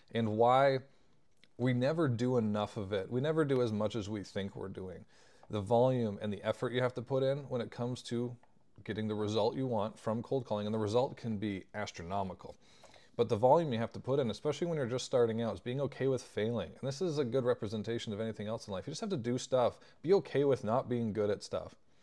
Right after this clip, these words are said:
Cold calling is no exception. Be okay with not being good at it. Be okay with not everybody loving you all the time. Be okay with getting hung up on. It's okay, because the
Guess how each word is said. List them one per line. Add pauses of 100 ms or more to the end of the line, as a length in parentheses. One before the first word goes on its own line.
(500)
Cold
calling
is (640)
no
exception. (400)
Be
okay
with
not
being
good
at
it.
Be
okay
with
not
everybody
loving
you
all
the
time.
Be
okay
with
getting
hung
up
on. (500)
It's
okay, (540)
because
the